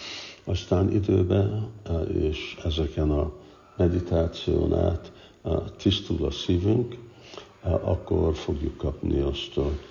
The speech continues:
irányt, fogjuk látni ugyanezektől az uraktól, ö, ami, ö, fog vezetni minket Radha Krishna, ö, felé. Szóval, ö, nemrég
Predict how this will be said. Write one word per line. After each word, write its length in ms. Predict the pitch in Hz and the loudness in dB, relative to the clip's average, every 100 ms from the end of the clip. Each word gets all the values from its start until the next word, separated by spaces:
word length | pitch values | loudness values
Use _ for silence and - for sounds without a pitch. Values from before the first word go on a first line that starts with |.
| - - | -20 -10
irányt, 520 | - 90 80 71 73 - | 2 4 4 2 -2 -2
fogjuk 440 | 80 73 78 - | -2 0 -2 0
látni 420 | 71 71 71 80 | 0 0 0 0
ugyanezektől 1040 | - 78 73 73 73 - 76 - 73 76 - | 0 0 0 0 0 -4 -6 -2 0 0 -2
az 180 | 80 73 - - | -4 -4 -4 0
uraktól, 680 | 95 90 - - 101 98 95 - - - - | 2 2 -2 2 4 4 2 -6 -16 -18 -2
ö, 60 | 82 80 | -2 0
ami, 460 | - 78 71 73 - - - | 0 2 2 0 -4 -14 -4
ö, 160 | 80 71 67 | -2 0 -2
fog 240 | - 78 | -2 -2
vezetni 600 | 64 71 78 71 78 78 | 2 2 2 2 4 6
minket 580 | 76 73 - - 73 - - - | 6 4 2 0 0 -8 -14 -2
Radha 320 | 76 76 73 | 4 4 4
Krishna, 480 | 69 78 71 - 69 76 - - - - | 0 2 2 2 0 -2 -6 -16 -10 -2
ö, 140 | 76 73 | 0 0
felé. 600 | - - 73 76 - - - - - - - - - - - - - - | -2 -2 -2 0 0 -2 -8 -14 -14 -16 -10 -10 -8 -10 -12 -12 -14 -12
Szóval, 540 | - - 92 85 82 82 87 - | -4 6 6 8 4 4 2 2
ö, 300 | - 87 80 76 - - - - - - - - - - - - 82 80 | 4 4 4 2 -2 -8 -12 -14 -18 -20 -20 -20 -20 -14 -10 -4 0 2
nemrég 500 | 82 80 80 76 71 | 4 4 6 4 4